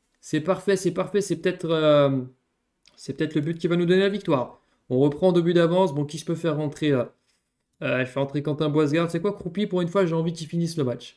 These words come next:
Benjamin Mendy, je vais faire rentrer, euh, le Joff. Et puis, et puis, et puis un petit Kaloulou à la place de Silva.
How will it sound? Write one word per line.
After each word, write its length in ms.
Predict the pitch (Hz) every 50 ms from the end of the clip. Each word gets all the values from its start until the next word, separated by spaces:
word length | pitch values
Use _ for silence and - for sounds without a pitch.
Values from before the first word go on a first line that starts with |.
| _ _
Benjamin 300 | - 120 120 127 127 127
Mendy, 320 | 131 131 135 127 139 143
je 60 | 131 123
vais 100 | 123 -
faire 140 | - 135
rentrer, 340 | 131 135 127 131 - 143 143
euh, 240 | 139 135 127 123 123 123 - - _ _ _ _ _ _ _ _ _ _ -
le 280 | 135 135 139 147 147
Joff. 640 | 139 131 160 165 170 175 180 175 175 - - - 180 185 185 185 185 185 185 185 185 - -
Et 160 | 143 135 135
puis, 540 | 131 135 - - 139 143 147 160 160 165 147
et 80 | 135 127
puis, 300 | 135 - - 139 135 131
et 40 | 123
puis 140 | 131 - 143
un 60 | 131
petit 180 | 117 - -
Kaloulou 440 | - 135 127 123 123 123 127 131 131
à 20 | 123
la 60 | 120
place 180 | - 123 117
de 80 | 117 117
Silva. 680 | 113 - - 127 120 117 123 123 127 127 127 127 -